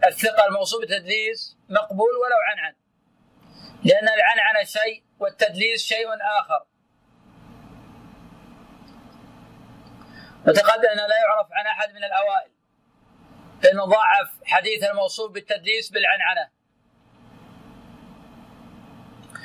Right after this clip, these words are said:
ومن هؤلاء ذكر مؤلف الوليد بن مسلم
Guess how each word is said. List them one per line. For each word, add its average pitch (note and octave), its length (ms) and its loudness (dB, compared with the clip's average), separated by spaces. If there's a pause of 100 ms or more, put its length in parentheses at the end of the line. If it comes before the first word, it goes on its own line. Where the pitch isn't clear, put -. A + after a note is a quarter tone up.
(240)
ومن F#3+ 140 4
هؤلاء A#3 340 -2
ذكر A#3 240 2 (100)
مؤلف A3 380 -4
الوليد G#3+ 420 -4
بن G#3 180 -12
مسلم C3+ 300 -14